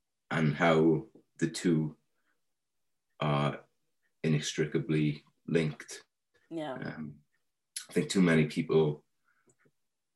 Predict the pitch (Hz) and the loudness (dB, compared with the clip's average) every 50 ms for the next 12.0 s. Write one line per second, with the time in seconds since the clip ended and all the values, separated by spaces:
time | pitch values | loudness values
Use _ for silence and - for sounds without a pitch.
0 | _ - 73 76 76 71 71 71 71 69 - _ _ - - - 76 73 - - | _ -10 -8 -6 -4 -4 -4 -4 -6 -8 -10 _ _ -14 -8 -6 -6 -6 -6 -6
1 | - - 82 80 - - 76 76 - - - - - _ _ _ _ - - 76 | -2 2 2 2 2 2 -2 -2 -4 -8 -16 -20 -20 _ _ _ _ -6 -6 -4
2 | 73 73 76 71 - - - 80 76 76 - - 69 - - - - - - - | -2 -2 -2 -2 -4 -6 -4 -2 -2 -2 -2 -4 -6 -8 -8 -10 -10 -10 -10 -14
3 | _ _ _ _ _ _ _ _ - 143 - 131 - - - - 67 - - _ | _ _ _ _ _ _ _ _ -6 -4 -4 -4 -6 -6 -6 -6 -6 -8 -12 _
4 | _ - - - 90 90 - - 78 71 71 69 - - _ _ _ _ - - | _ -12 -10 -6 -6 -2 0 0 0 0 0 -4 -6 -10 _ _ _ _ -18 -18
5 | - - _ _ _ _ - 80 - - 90 78 - - - 85 85 85 82 78 | -18 -18 _ _ _ _ -6 -4 -2 0 0 0 0 0 2 4 4 4 4 2
6 | 80 - 87 82 78 76 - 85 78 78 76 76 73 73 - - - - - - | 2 0 0 0 0 2 2 4 4 4 2 0 0 -2 -4 -6 -6 -4 -2 0
7 | 80 76 73 73 73 71 73 76 76 73 80 80 78 76 73 - - - - 69 | 0 2 2 2 2 2 2 2 2 4 4 4 2 2 0 -4 -8 -6 -4 -2
8 | 69 65 - - - - - 82 76 73 73 76 73 71 71 71 78 80 82 80 | -2 -2 -4 -4 -6 -2 0 2 2 2 2 2 2 2 2 2 4 4 4 4
9 | 80 76 - - - _ _ _ - - _ _ _ _ _ - - - - - | 2 0 -2 -8 -20 _ _ _ -20 -20 _ _ _ _ _ -10 -6 -4 0 0
10 | 76 78 80 82 80 78 82 78 76 87 82 78 82 85 90 87 80 76 73 - | 0 2 2 0 2 2 0 2 2 2 4 4 6 8 8 8 8 6 2 0
11 | - 76 73 71 71 76 73 71 73 73 76 71 - - - - 76 71 67 | -2 -2 0 0 0 0 0 0 2 2 2 0 -2 -2 -4 -2 -2 -2 -2